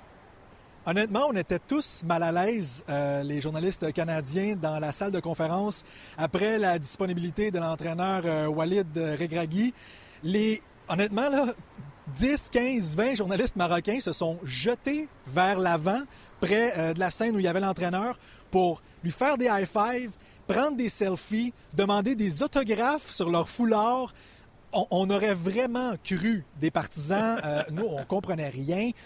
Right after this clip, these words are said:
On se disait, si on fait ça, nous, au Canada, on se fait enlever notre accréditation, c'est certain. C'était, pour nous, c'est vraiment pas professionnel. Visiblement, dans la culture là-bas, c'est complètement, euh, différent. Mais il faut savoir aussi que Regragui, c'est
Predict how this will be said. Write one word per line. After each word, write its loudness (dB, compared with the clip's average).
On -4
se -6
disait, -2
si -2
on 0
fait 0
ça, 0
nous, 0
au 0
Canada, -2
on -6
se -8
fait -2
enlever -2
notre -4
accréditation, -4
c'est -6
certain. -4
C'était, -2
pour 4
nous, 4
c'est 4
vraiment 2
pas 2
professionnel. 0
Visiblement, 0
dans 4
la 2
culture 0
là-bas, 2
c'est -4
complètement, 0
euh, -4
différent. 0
Mais -4
il -6
faut 0
savoir 6
aussi 0
que 2
Regragui, 0
c'est 2